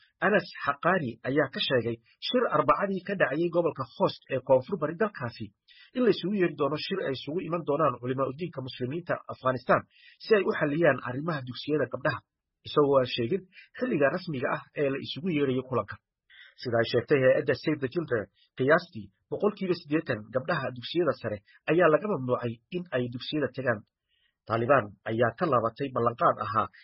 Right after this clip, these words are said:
in dib loo furayo dugsiyada sare ee gabdhaha bishii tagtay ee March. Taliban oo xukunka ku soo laabatay August labadii kun koob iyo labaatankii ayaa xayiraad adag ku soo rogtay haweenka Afghanistan, taasoo ay ku jirto mamnuucidda waxbarashada dugsiga sare ee gabdhaha.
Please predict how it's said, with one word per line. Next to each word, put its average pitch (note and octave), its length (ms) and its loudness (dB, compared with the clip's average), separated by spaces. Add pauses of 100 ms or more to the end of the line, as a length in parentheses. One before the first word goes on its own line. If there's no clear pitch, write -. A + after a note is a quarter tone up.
in G#3 140 -6
dib G3 160 -6
loo F3+ 140 4
furayo E3+ 320 0
dugsiyada D3+ 400 -4
sare D3 220 -4
ee C#3+ 100 -2
gabdhaha B2+ 380 -4
bishii D#3+ 380 -8 (140)
tagtay D3+ 400 -6
ee B2+ 140 0
March. A#2+ 320 0 (480)
Taliban B2 440 2
oo A2+ 240 2
xukunka A#2 480 -6 (140)
ku - 140 -14
soo C#3 200 2
laabatay A#2 440 2
August C#3+ 380 0
labadii C3 380 -2
kun D3+ 160 -10
koob D#3+ 200 -2
iyo C#3+ 100 0
labaatankii B2 560 -2 (340)
ayaa A3 240 4
xayiraad D#3+ 420 2
adag F#3 220 -2
ku F#3 100 -16
soo E3 180 -4
rogtay C3 240 -6
haweenka C3+ 420 -2
Afghanistan, A#2 580 -4 (460)
taasoo A#2+ 240 2
ay B2+ 60 0
ku F3+ 100 -8
jirto - 300 -8
mamnuucidda C3+ 560 -2
waxbarashada B2+ 540 -2
dugsiga B2+ 380 -8
sare B2+ 240 -4
ee B2 140 0
gabdhaha. A#2+ 340 -4